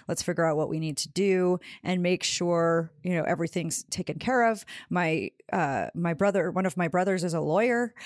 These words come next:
<laughs> And so we, we started working on this as a family to figure out how to take care of things and how things would look as my parents started, um, started, we hate to say their own decline, but that's kinda where we're at.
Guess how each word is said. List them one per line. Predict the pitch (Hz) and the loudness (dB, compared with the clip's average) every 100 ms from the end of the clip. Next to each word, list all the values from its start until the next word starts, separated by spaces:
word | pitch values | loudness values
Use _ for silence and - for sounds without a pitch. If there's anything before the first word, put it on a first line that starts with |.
| - | -4
<laughs> | - | 0
And | 254 277 | 2 2
so | - 254 214 | 2 2 2
we, | 220 226 240 240 | 2 0 0 0
we | 180 196 196 - - - | 0 2 0 -6 -14 -8
started | - 190 196 190 | -2 0 2 2
working | 185 190 190 | 0 0 0
on | 180 180 | 0 2
this | 175 - | 0 -2
as | - 165 170 165 | -2 0 0 0
a | - | -2
family | 196 262 175 156 175 - - - | 0 0 0 -2 -4 -8 -18 -10
to | - 202 190 185 180 - | -2 0 2 2 0 -4
figure | - 208 180 | -2 0 2
out | 170 160 | 2 0
how | - 170 160 156 160 - | -2 -2 0 0 -2 -6
to | - | -6
take | - - | -4 -4
care | 233 226 | 0 0
of | 208 | 0
things | 208 196 175 | -2 -2 -2
and | - 165 160 165 - | -2 0 0 -2 -6
how | - 160 | -4 -4
things | 160 165 160 165 | -2 -4 -4 -6
would | 156 | -4
look | 156 160 175 160 - - - - - - | -4 0 0 0 -4 -14 -14 -20 -20 -8
as | 180 180 175 | -2 -2 -2
my | 170 | -4
parents | 165 165 170 - - | -2 -4 -2 -4 -2
started, | - 170 160 160 151 - - | -2 0 0 0 -2 -4 -4
um, | 160 139 - 160 _ _ - | -4 -4 -6 -12 _ _ -8
started, | - 170 160 147 - - - - - | -2 0 0 -4 -8 -14 -12 -10 -2
we | |
hate | 240 330 | 0 2
to | 262 | 0
say | - 202 | 0 2
their | 190 - | 2 2
own | 196 | 2
decline, | 185 - 175 147 143 | -2 -2 -2 -2 -4
but | - - - - - - | -4 -6 -16 -16 -18 -6
that's | - - | -4 -4
kinda | - - | -6 -6
where | - | -6
we're | - - | -6 -6
at. | - | -6